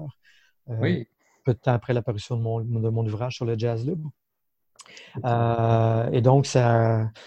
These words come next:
Speaker 1: ça venait un peu bien boucler, euh, toute l'histoire du groupe, je crois, parce que là, on se retrouve avec la, l'apparition originale,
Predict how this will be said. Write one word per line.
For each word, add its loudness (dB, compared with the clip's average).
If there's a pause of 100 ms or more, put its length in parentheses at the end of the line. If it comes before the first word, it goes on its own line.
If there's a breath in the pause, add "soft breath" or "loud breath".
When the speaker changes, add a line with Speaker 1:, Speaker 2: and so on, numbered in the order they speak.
(160 loud breath)
Speaker 1:
ça 4
venait 4
un 8
peu 0 (260)
bien 4
boucler, 2
euh, 0 (840)
toute -4
l'histoire 0
du -2
groupe, -2 (180)
je -20
crois, -6
parce -6
que -4
là, 6
on 4
se -16
retrouve 0
avec 2
la, 0 (520 loud breath)
l'apparition 4
originale, 4